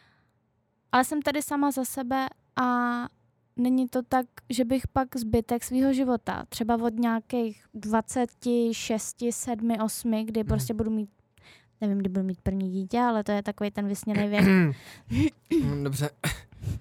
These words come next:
Speaker 1: Tak jako
Speaker 2: Nech tady
Speaker 1: do
Speaker 2: vyschnout
Speaker 1: nějakých
Speaker 2: puce.
Speaker 1: pak. <laughs> Jakube, tohle je vážný téma.
Speaker 2: Já vím.
Speaker 1: A ty mi tady srkáš do mikrofonu.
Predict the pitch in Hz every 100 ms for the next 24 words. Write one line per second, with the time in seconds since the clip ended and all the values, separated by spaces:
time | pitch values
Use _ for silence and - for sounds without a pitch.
0 | - - - - _ - - - - -
1 | 269 277 254 285 285 - - - 240 262
2 | 269 262 262 277 277 175 202 - - -
3 | _ _ _ _ - - - - - -
4 | - 349 - - - - - - 240 240
5 | 330 285 302 294 262 240 294 - 240 226
6 | 220 202 220 - - - - - 151 120
7 | 117 113 247 262 269 277 277 - 254 -
8 | 269 254 277 269 - - - -